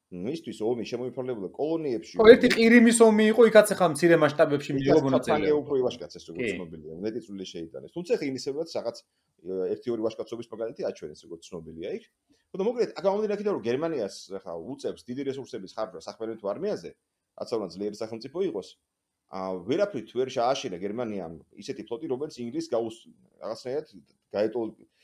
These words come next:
Speaker 1: ე, გაუტოლდებოდა და ამით მხოლოდ იმას მიაღწიეს, რომ ინგლისელები გააღიზიანეს და უბიძგეს მერე ინგლისს, რომ, ა, შერიგებოდა საფრანგეთს, რომელთაც მაშინ კონფლიქტი ჰქონდა ეგვიპტის გამო.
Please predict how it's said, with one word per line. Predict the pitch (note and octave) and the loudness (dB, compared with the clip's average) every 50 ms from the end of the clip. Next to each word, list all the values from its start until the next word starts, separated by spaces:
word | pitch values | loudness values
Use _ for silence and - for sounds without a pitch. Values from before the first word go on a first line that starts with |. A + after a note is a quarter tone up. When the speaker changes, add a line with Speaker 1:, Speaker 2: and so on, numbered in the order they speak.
| _ _ _ _ _ | _ _ _ _ _
Speaker 1:
ე, | - - F2+ F2 F2 E2 E2 D#2 - E3 - _ _ - - | -12 -8 -8 -6 -6 -6 -6 -6 -8 -12 -20 _ _ -20 -14
გაუტოლდებოდა | G2 G#2 G#2+ A2 A2 A2 C3+ D#3 D#3 A3 G#3+ F#3+ D3 G#2 F#2+ F2 E2 D#2+ _ _ _ _ _ - - | -4 0 0 0 2 0 -2 0 2 2 2 2 0 -2 -2 -4 -4 -6 _ _ _ _ _ -4 -4
და | |
ამით | B2 E3+ G#3+ G3+ | -2 -2 -2 -6
მხოლოდ | - - D3+ D#3+ D3+ | -6 -4 -4 -2 -2
იმას | C#3+ C#3 A2 - - | -2 -4 -6 -6 -6
მიაღწიეს, | - A2 - - - B2 B2 C#3+ | -6 -6 -6 -6 -8 -8 -8 -8
რომ | E3 - | -8 -10
ინგლისელები | - - B2 C3 C3+ C3 D#3 C#3 A#2 G2 F#2 | -8 -6 -6 -6 -4 -4 -4 -4 -4 -2 -2
გააღიზიანეს | F2+ E2 E2+ F2 F2 F2+ D#2+ F2 F2 D#2+ D#2+ F2 G#2+ D#3 F#3+ - - _ _ _ _ _ _ _ _ _ _ _ _ _ _ - F3 | -4 -4 -4 -6 -8 -10 -12 -10 -10 -8 -8 -8 -8 -10 -10 -14 -18 _ _ _ _ _ _ _ _ _ _ _ _ _ _ -6 -4
და | |
უბიძგეს | F#3+ G3 F3+ G#3 E3 D3+ B2 G#2+ - - | -4 -4 -4 -6 -6 -2 -2 -2 -2 -2
მერე | B2+ B2 A2 G2+ | -4 -4 -4 -4
ინგლისს, | G#2 G#2 G#2 B2 B2 - - | -6 -6 -6 -6 -8 -8 -6
რომ, | D#3+ F#3 G3 F3+ - _ _ | -8 -6 -8 -8 -12 _ _
ა, | _ D#2+ F2+ F#2 G2 F2+ E2 | _ -14 -10 -8 -6 -6 -6
შერიგებოდა | F2+ - - D3 D3 D3 C#3+ D3+ A#2+ G#2 - - | -6 -2 -2 -2 -2 -2 -4 -4 -4 -4 -8 -8
საფრანგეთს, | - G2+ - - G2+ F#2+ G2+ C#3 D3+ - | -10 -10 -8 -8 -8 -6 -6 -6 -6 -6
რომელთაც | B2+ A#2 A2+ A2 G#2+ F2+ - | -8 -8 -6 -6 -6 -6 -6
მაშინ | - F#2+ - - - | -6 -12 -14 -14 -14
კონფლიქტი | - A#2+ A#2 A#2 A2 G#2+ - | -14 -14 -12 -14 -18 -18 -16
ჰქონდა | - F#2+ E2+ E2 E2 | -16 -14 -12 -10 -10
ეგვიპტის | F2+ G2+ G#2 G#2 - G2+ F2+ E2 | -10 -10 -10 -12 -14 -14 -16 -12
გამო. | E2 F#2 E2 F2 G2 A#2+ | -10 -10 -10 -8 -8 -10